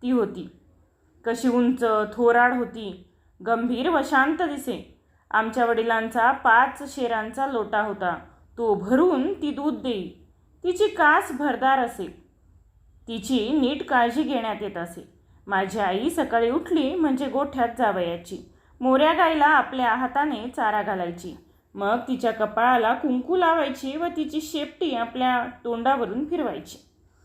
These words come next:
गाय म्हणजे देवता. गाईला ही थोरवी बायकांनी दिली आहे, परंतु आज खरी गोपूजा राहिली नाही. तोंड देखली गोपूजा आहे.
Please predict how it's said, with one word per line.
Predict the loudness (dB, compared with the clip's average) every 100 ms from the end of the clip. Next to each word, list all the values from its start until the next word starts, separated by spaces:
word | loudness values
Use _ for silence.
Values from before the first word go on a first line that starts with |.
| _ _ _ _ 2
गाय | 6 8
म्हणजे | 6 2 0 0
देवता. | -2 -4 -6 -8 -10 _ _ _ -2
गाईला | 2 2 4 4
ही | 4 2 -2
थोरवी | -2 -2 -2 2
बायकांनी | 2 2 0 -2 -2
दिली | -2 0
आहे, | 0 0 -4 -12 -20 _ _
परंतु | 0 0 0 -2 0
आज | 2 6 6 4 0
खरी | -8 -4 -2
गोपूजा | 0 -2 -2 -6 -2 -2
राहिली | -2 -2 -2
नाही. | -2 -4 -8 -10 -12 _ _ _ 0
तोंड | 2 4
देखली | 2 0 2 2
गोपूजा | 2 0 -2 -2
आहे. | -2 -4 -6